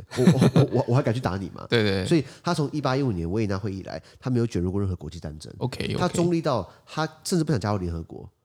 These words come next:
Speaker 1: 加入欧盟不太可能。他跟欧盟的关系很巧妙，瑞士跟欧盟的关系呢，它是用六百多个不同的合约跟条约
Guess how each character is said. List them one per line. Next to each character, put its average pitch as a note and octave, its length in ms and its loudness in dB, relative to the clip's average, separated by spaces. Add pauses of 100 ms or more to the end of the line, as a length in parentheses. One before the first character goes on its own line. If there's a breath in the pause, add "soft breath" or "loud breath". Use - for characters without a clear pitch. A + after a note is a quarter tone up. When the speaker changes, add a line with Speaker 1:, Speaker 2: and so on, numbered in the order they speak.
Speaker 1:
加 F#3 100 2
入 G3 100 4
欧 A3+ 140 0
盟 C#3 160 0
不 - 80 -8
太 A2 100 -2
可 - 180 -10
能。 - 140 -16 (220)
他 - 140 -4
跟 A#3+ 120 0 (120)
欧 B3 100 2
盟 F3+ 160 2
的 B2+ 60 0
关 C3 160 -2
系 C3 200 -2
很 A2+ 140 0
巧 - 160 -10
妙， D#2+ 240 -8 (280 loud breath)
瑞 G#3 220 2
士 F#3 220 -2
跟 E3+ 100 0
欧 D#3+ 120 -2
盟 D3 120 2
的 G#2 80 2
关 G2+ 160 0
系 G2+ 180 -4
呢， F2+ 220 0 (460 loud breath)
它 D3+ 180 -4
是 D#3+ 180 -4
用 D3 260 0
六 F3+ 180 4
百 F2+ 160 -4
多 G#2 180 -4
个 F#2+ 80 -2
不 E2+ 140 -4
同 F#2 180 -4
的 F2 160 -4
合 F2 260 -2
约 F#2 240 -2
跟 G#2+ 200 -6
条 E2 260 -6
约 F2 240 -4